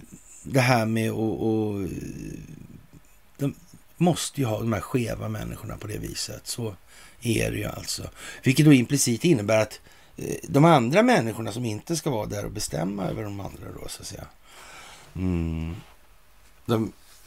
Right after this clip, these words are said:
ja, belästa busarna. Ja. De måste ju liksom skolas, fostras, formateras. Ja, påverkas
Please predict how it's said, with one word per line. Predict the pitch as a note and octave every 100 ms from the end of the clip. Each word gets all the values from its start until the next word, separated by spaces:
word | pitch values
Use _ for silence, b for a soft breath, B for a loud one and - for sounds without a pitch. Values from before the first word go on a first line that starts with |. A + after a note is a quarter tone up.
| - -
ja, | G#2+ F#2+ F2 F2+
belästa | G2+ G#2 F#2+ G2+
busarna. | A2+ F2+ - A#2+ G#2+ A2+ A#2 b b b b b - -
Ja. | - F2+ E2+ - - - - - - - - - - - - - - - - - - B B B B B B B
De | -
måste | C#3 D3 F3
ju |
liksom | D#3+ D3+ D3+
skolas, | - - F#3 B2+ A2+ E3 D#3
fostras, | - F#3 - - - - E3 B2 F2 - - - _ _ b b b b
formateras. | - D3 C#3+ - C3+ D#3+ C#3 - - - - - - - - - - - - - - b b b b b b -
Ja, | F#2 F2 F#2 F2
påverkas | - E3+ C#3+ A2 C#3+ D3 - - - - - -